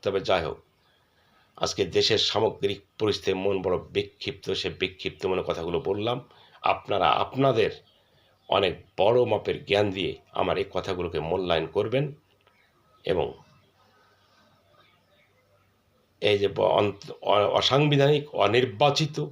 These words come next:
একটা ষড়যন্ত্রমূলক সরকার দেশকে নিয়ে যে কী ষড়যন্ত্র করছে, এ ব্যাপারে গভীরভাবে ভাববেন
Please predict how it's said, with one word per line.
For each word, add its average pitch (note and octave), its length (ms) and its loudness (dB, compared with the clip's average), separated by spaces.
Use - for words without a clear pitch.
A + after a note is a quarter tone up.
একটা B2+ 220 -2
ষড়যন্ত্রমূলক B2+ 840 0
সরকার D#3 480 0
দেশকে - 400 0
নিয়ে B2+ 180 4
যে B2 60 -2
কী A#2+ 140 -8
ষড়যন্ত্র B2 500 0
করছে, C3 300 -6
এ F#2 100 2
ব্যাপারে G#2 260 0
গভীরভাবে A2 460 0
ভাববেন - 400 -8